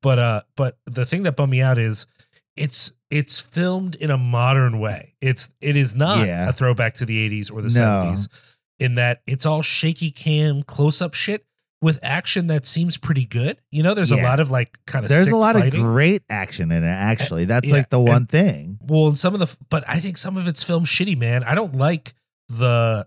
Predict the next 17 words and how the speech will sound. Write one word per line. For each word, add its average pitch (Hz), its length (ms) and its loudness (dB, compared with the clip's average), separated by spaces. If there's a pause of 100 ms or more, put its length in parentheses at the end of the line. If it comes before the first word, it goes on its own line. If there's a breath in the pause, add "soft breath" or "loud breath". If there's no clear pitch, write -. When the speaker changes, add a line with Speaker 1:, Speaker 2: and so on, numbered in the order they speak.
Speaker 1:
super 151 420 -2
close-up 127 480 -2
so - 140 -4
we 120 80 -4
can't 127 320 -6
see 123 180 -2
exactly 110 500 -4
what's 107 180 -6
going 107 280 -4
on. 101 240 -6 (300 loud breath)
Like, 120 140 0
Speaker 2:
Mm-hmm. 101 180 0
Speaker 1:
it 135 180 -2
needed 160 300 -2
more 135 300 0
mid 117 400 -2
shots. - 600 -6